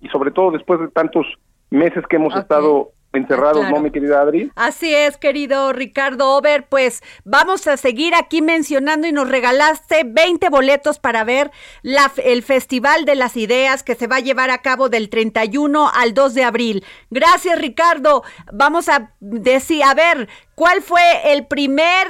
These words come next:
Speaker 2: el primer científico,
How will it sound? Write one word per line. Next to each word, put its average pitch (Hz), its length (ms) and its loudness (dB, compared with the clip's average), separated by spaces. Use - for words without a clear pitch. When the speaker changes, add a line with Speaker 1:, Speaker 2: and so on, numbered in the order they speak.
Speaker 2:
el 285 280 2
primer 302 640 -2
científico, 294 1500 -2